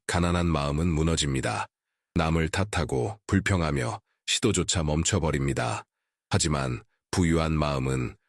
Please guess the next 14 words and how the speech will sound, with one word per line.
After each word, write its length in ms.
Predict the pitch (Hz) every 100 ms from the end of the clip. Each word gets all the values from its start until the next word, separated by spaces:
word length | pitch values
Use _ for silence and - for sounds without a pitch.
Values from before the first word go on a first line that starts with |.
| -
외부의 420 | 78 80 85 80
동기에 360 | 78 80 78 78
의존하지 520 | 78 85 87 78 82
않습니다. 640 | 73 73 82 67 - 78 - _ _ _ _
그것은 480 | - 101 90 98 80
이미 300 | 73 82 80
계속 380 | 76 87 90 -
갈 200 | - 76
것이라고 580 | - 78 80 71 67 71
결심했기 680 | 80 78 - 76 73 - 71
때문입니다. 800 | 80 73 73 67 62 64 - - _ _ _ _
의욕이 440 | 90 90 90 82 87
없을 320 | 76 - 87
때조차도. 720 | - 80 78 - - 62 104